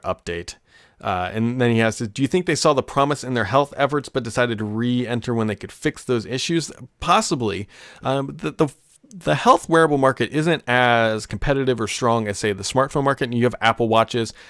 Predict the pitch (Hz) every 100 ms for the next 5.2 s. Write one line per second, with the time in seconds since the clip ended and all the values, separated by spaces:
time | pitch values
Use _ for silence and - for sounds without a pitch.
0 | - - 117 123 98 - 135 - 123 127
1 | 120 160 202 185 - 147 131 104 95 -
2 | 104 120 127 127 123 110 101 127 - 117
3 | 104 101 95 - 104 - - 175 160 113
4 | 101 98 107 135 131 131 214 226 185 170
5 | 156